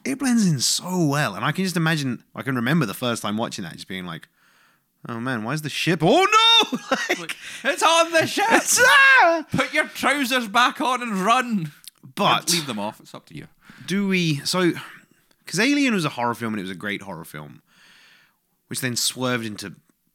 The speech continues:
Speaker 1: pretty much pure action as of
Speaker 2: Yeah,
Speaker 1: Aliens.
Speaker 2: 'cause Ridley Scott directed the first one. It's s-, kind of a horror thriller,
Speaker 1: Hmm.
Speaker 2: kind of, it's like, it's so, the atmosphere in that movie,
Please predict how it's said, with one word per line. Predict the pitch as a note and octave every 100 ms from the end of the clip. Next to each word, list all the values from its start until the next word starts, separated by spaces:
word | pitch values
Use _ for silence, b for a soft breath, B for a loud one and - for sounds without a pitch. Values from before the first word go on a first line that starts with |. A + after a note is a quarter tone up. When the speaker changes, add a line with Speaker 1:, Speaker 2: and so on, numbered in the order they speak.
| _ _ _
Speaker 1:
pretty | - -
much | - -
pure | - G#2+ F#2
action | A2+ - C#2 D2 - -
as | F#2
of | F2+ E2
Speaker 2:
Yeah, | F#2+ G2 G#2
Speaker 1:
Aliens. | F2+ D2+ -
Speaker 2:
'cause | - G#2+ F#2+ -
Ridley | G2 A#2
Scott | G#2+ A2 -
directed | G2+ D#2 -
the |
first | - C#3 -
one. | C#3 C3 C3 B B B _
It's | F#2 - - -
s-, | - -
kind | - D#3+
of |
a | C3 A2+ G2+ F2+ - _ _ _ _ _ -
horror | - - G#2+ A#2 A#2 A2
thriller, | - - A2+ A#2+ C3 C3+ C3 _
Speaker 1:
Hmm. | A#2+ G#2+ G2+
Speaker 2:
kind | A2
of, | G#2 - _ -
it's | - - -
like, | G#2 _ _ _ -
it's | D3
so, | - - F#4 _ -
the | A2+
atmosphere | B2 D3+ F#3 - D#3
in | C3+
that | G#2+ G2
movie, | G2 G2